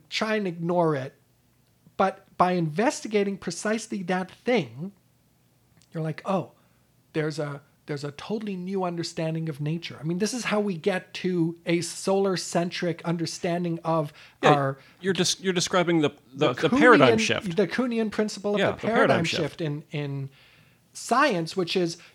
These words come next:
Speaker 1: you, you follow those anomalies and you try and make sense of them. And so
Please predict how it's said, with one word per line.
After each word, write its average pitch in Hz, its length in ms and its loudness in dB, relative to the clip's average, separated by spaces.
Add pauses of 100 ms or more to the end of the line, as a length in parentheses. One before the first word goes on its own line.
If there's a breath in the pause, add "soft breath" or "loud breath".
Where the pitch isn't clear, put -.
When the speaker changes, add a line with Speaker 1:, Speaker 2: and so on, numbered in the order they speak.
Speaker 1:
you, 170 200 -2 (400)
you 170 220 -6
follow 254 520 0
those 175 260 2
anomalies 165 920 -2
and 156 100 -4
you 156 80 -4
try 185 420 -2
and 160 260 -2
make 156 180 -6
sense 220 380 -4
of 143 100 -10
them. 127 180 -14
And 147 200 -8
so 165 440 -2